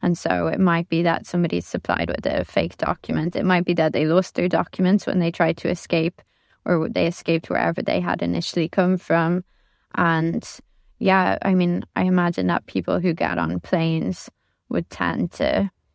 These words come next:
be using fake documents, which they potentially, or, or they could have been supplied them by a trafficker or a smuggler. And,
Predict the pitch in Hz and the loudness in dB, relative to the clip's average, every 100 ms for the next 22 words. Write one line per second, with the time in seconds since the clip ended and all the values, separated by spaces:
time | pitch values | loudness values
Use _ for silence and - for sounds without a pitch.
0 | _ - 175 156 185 - 180 - 165 - | _ -2 0 0 -2 -2 -4 -2 -2 -2
1 | - 160 - 185 214 - - - - - | -6 -6 -6 -6 -6 -6 -6 -6 -8 -18
2 | _ _ _ - - - - 175 - 175 | _ _ _ -6 -6 -6 -4 -4 -2 -4
3 | 160 - 220 208 226 214 185 180 175 - | -2 0 2 2 4 4 4 2 0 0
4 | 151 - - 185 - - 175 - - - | -4 -4 -4 -2 -2 -2 -2 -2 -2 -2
5 | - - 190 - - - - - - 165 | -4 -2 -4 -4 -4 -4 -4 -4 -2 -2
6 | - - - _ _ _ - - 165 160 | -2 -4 -4 _ _ _ -8 -2 0 0
7 | 165 | -4